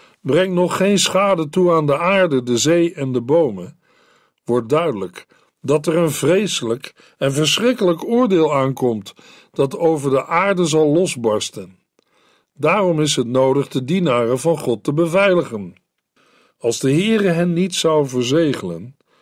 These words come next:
zou geen mens gered worden. Maar de gelovigen zullen door de Heere worden bewaard als de genoemde rampen over de aarde zullen komen.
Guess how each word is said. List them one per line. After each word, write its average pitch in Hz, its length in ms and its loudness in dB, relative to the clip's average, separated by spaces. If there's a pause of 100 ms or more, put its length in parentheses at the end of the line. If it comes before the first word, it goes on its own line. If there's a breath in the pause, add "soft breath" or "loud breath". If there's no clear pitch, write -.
zou 160 320 0
geen 143 320 -2
mens 170 360 -2
gered 180 460 -2
worden. 180 440 -4 (800 soft breath)
Maar 120 140 -2
de 135 100 2
gelovigen 151 680 0
zullen 131 320 0
door 135 200 2
de 127 120 2
Heere 156 340 2
worden 127 280 0
bewaard 180 600 -2 (340 soft breath)
als 143 240 0
de 156 120 0
genoemde 175 640 0
rampen 175 520 0
over 160 300 0
de 143 120 2
aarde 160 360 0
zullen 139 320 -2
komen. 123 540 -2